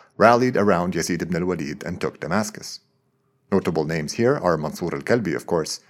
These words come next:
and the sons of the recently deceased Khalid al-Qasri. The caliph either wasn't there or had escaped to somewhere near Tadmur or Palmyra, where he made his last stand.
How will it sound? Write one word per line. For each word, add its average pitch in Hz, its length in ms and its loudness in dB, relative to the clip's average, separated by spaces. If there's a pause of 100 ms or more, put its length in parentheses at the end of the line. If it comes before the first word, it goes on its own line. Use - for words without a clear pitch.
(180)
and 127 140 2
the 127 60 2
sons 90 360 0
of - 140 -6
the 110 80 4
recently 95 440 0
deceased - 580 -4
Khalid 78 360 0
al-Qasri. - 520 -6 (1080)
The - 80 -8
caliph 104 400 4
either 90 240 2
wasn't 80 360 -2
there 101 260 2
or 120 140 0
had 87 160 2
escaped - 480 -4
to 90 100 -8
somewhere 82 320 0
near 71 180 -6
Tadmur 85 460 -2
or 82 180 -2
Palmyra, 82 600 0 (500)
where 123 140 6
he 131 160 2
made 92 200 6
his 92 160 -4
last 71 320 -4
stand. - 460 0